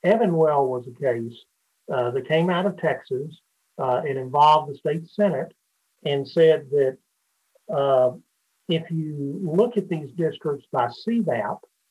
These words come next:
or registered voters or something like that, rather than total population, you see a vast disparity in the size of the districts. They may be equal in population,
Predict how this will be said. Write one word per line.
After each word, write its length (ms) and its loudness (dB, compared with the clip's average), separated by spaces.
or 180 0
registered 560 0
voters 680 -4
or 180 -6
something 460 -2
like 300 -2
that, 340 0
rather 420 0
than 220 -6
total 320 -2
population, 920 -8
you 120 -4
see 460 -2
a 60 -6
vast 520 -2
disparity 960 -2
in 80 -6
the 120 -4
size 420 -2
of 80 -8
the 80 -12
districts. 480 -12
They 140 -6
may 160 2
be 260 -10
equal 400 2
in 100 -8
population, 960 0